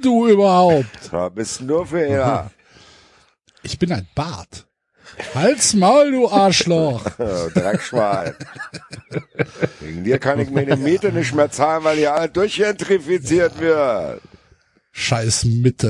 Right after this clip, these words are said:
Speaker 1: yeah.
Speaker 2: Und am Ende ist es so, dass es wirklich Tumulte gibt, weil sich rausstellt, wenn Herr Tinio diesen Job auch noch verliert.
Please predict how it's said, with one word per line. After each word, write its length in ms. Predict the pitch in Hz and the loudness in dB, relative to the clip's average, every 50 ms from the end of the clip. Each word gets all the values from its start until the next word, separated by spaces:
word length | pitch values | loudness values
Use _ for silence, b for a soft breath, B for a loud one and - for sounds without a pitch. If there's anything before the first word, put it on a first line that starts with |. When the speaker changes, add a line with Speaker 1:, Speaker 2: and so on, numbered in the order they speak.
| 107 110 | 0 2
Speaker 1:
yeah. 460 | 110 110 110 101 98 101 110 123 - _ b b b b b b b b - 98 - | 2 0 0 -2 -4 -6 -10 -12 -16 _ b b b b b b b b -4 -2 0
Speaker 2:
Und 180 | 82 85 76 | 0 2 0
am 160 | 76 71 71 69 | 0 0 0 0
Ende 340 | 69 73 82 95 98 104 | 0 0 0 2 2 2
ist 200 | 98 76 98 87 | 2 2 0 0
es 180 | 95 87 - - | -2 -4 -4 0
so, 200 | - 92 90 90 | 0 0 0 2
dass 360 | 85 78 78 - - - - _ | 2 0 0 0 -4 -10 -12 _
es 80 | - 64 | -10 -10
wirklich 240 | 67 - - 69 - | -8 -8 -8 -8 -8
Tumulte 400 | - - 64 64 67 67 - 69 | -8 -8 -6 -4 -4 -2 -2 -2
gibt, 180 | 64 65 53 | -4 -4 -2
weil 160 | 52 55 57 60 | 0 -2 -2 -2
sich 160 | 58 - - | -4 -2 0
rausstellt, 460 | - 80 - - - 69 65 62 - | 0 0 0 0 0 0 0 0 -2
wenn 140 | 62 62 58 | -4 -2 0
Herr 120 | 58 60 | 0 -2
Tinio 340 | - - - 82 76 71 69 - - | -4 -4 -6 -6 -6 -6 -8 -8 -6
diesen 320 | - 107 113 87 95 85 - | -6 -6 -2 -2 -2 -4 0
Job 260 | - 92 78 - - - | -2 -2 -2 -2 -6 -4
auch 260 | - 76 92 - - | -2 -2 -2 -2 -2
noch 140 | 90 73 - | -4 -4 -4
verliert. 480 | - - - 55 53 50 - - - | -6 -12 -14 -14 -14 -16 -16 -18 -20